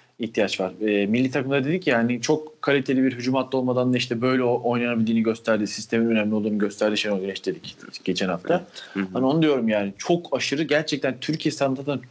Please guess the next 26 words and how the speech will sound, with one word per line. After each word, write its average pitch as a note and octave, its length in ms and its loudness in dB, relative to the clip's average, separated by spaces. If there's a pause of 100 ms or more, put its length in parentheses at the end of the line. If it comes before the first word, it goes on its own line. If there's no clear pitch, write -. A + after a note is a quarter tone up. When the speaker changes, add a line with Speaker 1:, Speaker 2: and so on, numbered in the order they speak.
(100)
Speaker 1:
çok D3+ 200 0
üzerinde C#3 260 2
bir B2 60 -2
kadro G2+ 260 0
kalitesi F2+ 340 -4
var F2+ 80 2
Galatasaray'ın. F#2+ 480 0 (480)
Baktığın B2 360 0
zaman D3 200 2
hani C#3 300 0 (320)
sağ D#3 380 0
bek D#3+ 180 -2
ve D3 60 0
sol D#3 260 0
bek D3+ 140 0
hariç D3 340 0
her F3 200 2
mevki D#3 340 -2
çok D3 180 -6
heyecanlandırıyor G2 600 -2
beni. G#2 220 -4 (1300)
Ama D#3+ 320 2
Speaker 2:
Evet. G#2+ 80 -10
Speaker 1:
asla D#3+ 580 0
o D#3 180 0
heyecanın D3 600 0